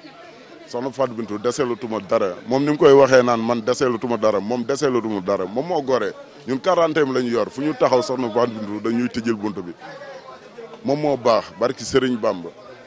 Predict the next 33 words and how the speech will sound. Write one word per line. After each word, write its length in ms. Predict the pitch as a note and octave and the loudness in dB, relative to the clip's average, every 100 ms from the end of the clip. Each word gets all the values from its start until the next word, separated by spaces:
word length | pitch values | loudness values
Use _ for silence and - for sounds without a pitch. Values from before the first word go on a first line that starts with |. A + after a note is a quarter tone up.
| - - - - - - - | -20 -20 -20 -20 -20 -20 -2
Day 120 | C3 | 0
defar 240 | C#3 C#3 B2+ | 0 -2 -2
ba 100 | C3 | -2
mu 80 | C3 | 0
baax, 360 | A2 A2+ F#2 - | 2 2 2 -4
taxaw 240 | A2+ B2+ | -4 -2
ci 140 | A#2+ G#2+ | -4 -2
ginnaaw. 380 | A#2+ G#2+ F#2+ E2 - - | 0 0 -4 -8 -16 -14
Ñun 260 | G2 B2+ C3+ | -4 0 4
lay 140 | C3 B2+ | 4 2
imposer 440 | A2 A2 G#2 G2 | -4 -2 -2 -4
pour 140 | F#2+ | -8
ñu 120 | G#2+ G#2+ | -10 -6
wane 160 | G#2 F#2+ F2 | -6 -6 -10
ko. 100 | F2+ | -10
Te 80 | A#2 | -6
lépp 220 | B2+ D3+ | -2 -2
moom 360 | C#3 A#2+ G#2 F2+ | -2 -4 -4 -6
la. 60 | D2+ - - - - - - | -12 -18 -20 -20 -20 -20 -10
Moom 160 | G#2+ B2+ | -8 -4
moo 180 | C3 A#2+ | -4 -2
baax 260 | A#2 G#2+ | -2 -2
rek. 160 | F#2+ F2+ - - D3+ C#3+ - - | -4 -10 -14 -20 -18 -18 -18 0
Kër 160 | D#3+ C#3 | 2 2
gi 80 | |
bu 140 | C3 D3 | 0 4
demee 260 | D3+ D3 | 4 6
ba 100 | C3 | 4
mel 220 | B2+ B2 B2 | 2 -2 -4
nii 140 | A#2 | -4
rek 140 | A2+ | -4
moom 320 | G#2 G2+ F2 D#2+ | -4 -8 -10 -14
la. 220 | D#2 | -16